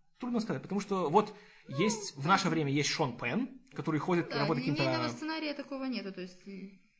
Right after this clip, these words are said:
Speaker 2: по прямой.
Speaker 1: Шон Пенн работает каким-то архитектором, он
Speaker 2: Мгм.
Speaker 1: ходит, он какой-то весь такой мутный, задумчивый,
Speaker 2: Мгм.
Speaker 1: и он думает о том, как у него в детстве погиб брат, и он
Speaker 2: Мгм.
Speaker 1: вспоминает свое детство с своим отцом Брэдом Питтом.
Speaker 2: Мгм.
Speaker 1: Хотя, повторю свою шутку, на мой взгляд, у Брэда Питта с его генами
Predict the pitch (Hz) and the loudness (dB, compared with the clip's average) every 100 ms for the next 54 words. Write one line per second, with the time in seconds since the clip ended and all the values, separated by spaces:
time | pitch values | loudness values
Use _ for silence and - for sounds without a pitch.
0 | _ - - 180 - 196 190 202 214 _ | _ -20 -20 -18 -14 -12 -10 -10 -14 _
1 | - 269 285 269 226 214 214 185 180 147 | -4 -2 2 4 6 4 4 4 4 2
2 | 143 131 190 214 240 240 240 - - 165 | 0 2 2 4 2 2 0 -6 -4 -2
3 | 143 220 247 233 180 - 156 147 147 139 | 2 4 4 2 0 2 2 0 0 2
4 | 208 269 220 165 135 175 240 - 196 202 | 4 4 4 4 4 2 2 2 2 2
5 | - - 208 208 170 185 180 170 156 - | -2 -10 -4 -2 0 2 4 4 2 2
6 | 175 190 151 202 170 151 180 151 143 147 | 2 4 4 4 4 2 0 0 0 2
7 | 147 131 151 139 131 127 110 95 131 277 | 2 2 0 -2 -4 -4 -6 0 2 2
8 | - - 226 202 147 180 175 135 143 123 | -2 -12 -6 -2 0 0 0 0 0 -2
9 | 117 123 247 247 175 151 147 139 156 127 | -4 -2 -2 -2 -2 -2 -2 0 0 0
10 | 123 117 107 156 214 247 262 196 180 180 | -2 -4 -4 0 2 0 -2 -8 -8 -8
11 | 175 247 - 220 185 202 175 156 147 214 | -6 -4 -2 0 2 2 4 2 2 0
12 | 233 214 - - - _ _ _ - 175 | 2 2 0 -14 -20 _ _ _ -2 2
13 | 208 254 196 160 131 - 143 170 160 156 | 6 6 6 4 2 2 4 6 6 4
14 | 214 240 - 147 139 147 202 165 110 85 | 2 0 0 2 2 2 4 4 0 -6